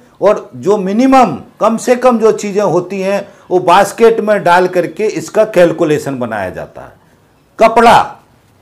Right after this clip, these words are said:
कपड़ा इसमें कहा गया था कि बहत्तर गज, पहले गज चलता था, यानी एक व्यक्ति को चौबीस गज कपड़ा, तो कपड़े आज की तारीख में तो रेडीमेड आ रहे, इतने महंगे आ रहे, इसकी गणना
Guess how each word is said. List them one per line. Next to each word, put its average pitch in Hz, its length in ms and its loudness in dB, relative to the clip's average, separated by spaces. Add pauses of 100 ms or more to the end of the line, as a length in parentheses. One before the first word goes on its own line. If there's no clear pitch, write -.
(460)
कपड़ा 220 300 4
इसमें 247 380 0
कहा 214 200 4
गया 233 220 4
था 240 140 0
कि 240 160 -6
बहत्तर 190 600 2
गज, 160 300 0 (680)
पहले 190 180 0
गज 180 280 0
चलता 151 420 -2
था, 85 180 -8 (680)
यानी 202 140 -2
एक 247 420 2
व्यक्ति 208 420 -4
को 233 280 4 (120)
चौबीस 233 560 2
गज 202 260 0
कपड़ा, 175 580 0 (520)
तो 208 80 2
कपड़े 208 400 2
आज 208 240 4
की 233 120 -6
तारीख 214 340 0
में 220 120 -4
तो 214 120 0
रेडीमेड 202 580 -2
आ 190 100 4
रहे, 196 200 4
इतने 185 300 -2
महंगे 180 360 -2
आ 175 120 4
रहे, 180 260 0 (480)
इसकी 208 380 -4
गणना 208 480 2